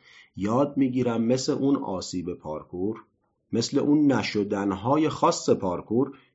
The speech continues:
اینجا هم می‌پذیرم که این مانع لقمهٔ دهن من نیست. پذیرش شکست یک گام بالاتر از کسیه که با اون مانع مدام در حال چالشه و شکست می‌خوره.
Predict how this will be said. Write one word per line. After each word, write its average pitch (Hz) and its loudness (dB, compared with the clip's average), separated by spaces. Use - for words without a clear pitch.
اینجا 101 -2
هم 113 -4
می‌پذیرم 123 -2
که - -6
این 143 2
مانع 87 -2
لقمهٔ 90 -6
دهن 82 -8
من 95 -6
نیست. - 2
پذیرش 123 2
شکست 107 -2
یک 151 4
گام 127 4
بالاتر 104 2
از 87 -4
کسیه 107 -2
که 92 -4
با 87 -4
اون 123 2
مانع 104 2
مدام 123 6
در 117 4
حال 123 2
چالشه 120 0
و 123 2
شکست 107 -4
می‌خوره. - -12